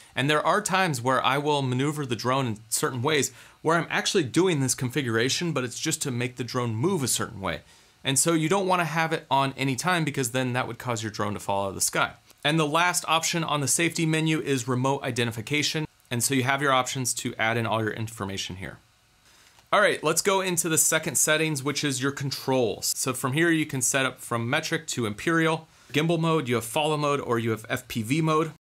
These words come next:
Next is allow upward gimbal rotations. So without this turned on, your gimbal's gonna stop kind of at horizon, dead straight ahead. If you turn this on, the gimbal will start to go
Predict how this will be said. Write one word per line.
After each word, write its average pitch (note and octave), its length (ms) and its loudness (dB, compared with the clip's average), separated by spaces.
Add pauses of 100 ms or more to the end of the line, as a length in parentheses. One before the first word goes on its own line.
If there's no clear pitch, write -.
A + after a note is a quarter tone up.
(140)
Next D#3 340 0
is C#3 240 2
allow C3+ 340 2 (120)
upward D3+ 400 0
gimbal C#3 320 0
rotations. D#3+ 720 0 (140)
So D#3 180 2
without F3+ 320 2
this F#3 160 0
turned E3 240 2
on, C#3+ 260 4
your B2+ 140 0
gimbal's D3 320 0
gonna C3+ 160 0
stop A#2 400 0
kind A2+ 160 -2
of A2 100 -2
at G#2+ 180 0
horizon, G2+ 500 0 (120)
dead G#2+ 220 -2
straight G2 260 0
ahead. F#2+ 240 -4 (340)
If - 220 -4
you A#2+ 60 -6
turn D#3+ 260 0
this D3 140 2
on, D#3+ 420 2
the C3+ 80 -2
gimbal C#3+ 420 0
will B2+ 140 2
start A#2+ 300 0
to A#2+ 100 -6
go G#2+ 200 -2